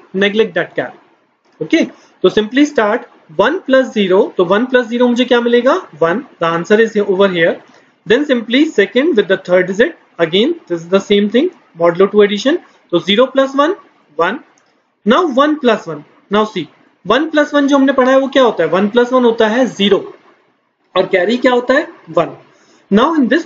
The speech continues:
modulo two addition, we are calling it addition without carry। तो addition without carry का मतलब है कि हम यहाँ सम वैल्यू तो ज़ीरो लिख लेंगे, but जो कैरी आया उसे हम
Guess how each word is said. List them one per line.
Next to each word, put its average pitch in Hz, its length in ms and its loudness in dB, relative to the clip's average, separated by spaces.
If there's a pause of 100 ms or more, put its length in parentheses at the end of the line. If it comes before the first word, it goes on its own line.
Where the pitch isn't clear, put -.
modulo 254 320 0
two 240 140 4
addition, 214 400 -2 (260)
we 208 100 2 (200)
are 214 80 -2 (100)
calling 202 320 0
it - 140 -4
addition 185 500 0
without 170 400 0
carry। 131 260 -4 (440)
तो 196 40 2
addition 208 400 0
without 220 300 0
carry 214 200 0
का 208 80 2
मतलब 190 280 0
है 247 60 4
कि 247 100 0
हम 240 100 0
यहाँ 262 140 2
सम 262 380 0
वैल्यू 269 200 2
तो 269 160 0
ज़ीरो 254 200 2
लिख 294 180 0
लेंगे, 208 320 0 (380)
but 214 120 2
जो 262 140 -2
कैरी 190 420 2
आया 214 300 -2 (240)
उसे 190 200 -2
हम 370 180 2